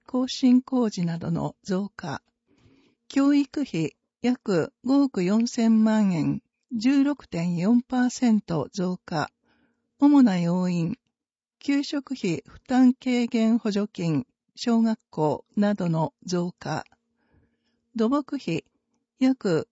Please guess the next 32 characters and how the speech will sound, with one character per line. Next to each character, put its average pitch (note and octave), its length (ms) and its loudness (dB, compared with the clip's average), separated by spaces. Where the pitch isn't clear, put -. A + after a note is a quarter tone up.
六 A#3+ 380 -2
億 A3+ 240 -4
三 A3 300 0
千 G#3+ 280 0
万 G3 320 0
円、 D3 300 -4
十 C4+ 240 -2
九 C#4+ 300 -4
点 F#3 360 -4
五 E3+ 160 -4
パ A#3 200 -4
ー A#3 80 -6
セ A#3 220 -4
ン G3+ 120 0
ト D3+ 360 -6
増 F3+ 340 -6
加。 D#3+ 280 -8
主 C#4+ 240 6
な F#3+ 160 2
要 F3 280 0
因、 D#3+ 300 -2
駅 A3+ 480 -2
北 - 320 0
口 G#3+ 560 0
土 G3+ 140 -4
地 C4+ 260 -4
区 - 160 -20
画 C4 140 -6
整 B3 320 0
理 A#3+ 120 -2
事 C4 160 -2
業 E3+ 380 -2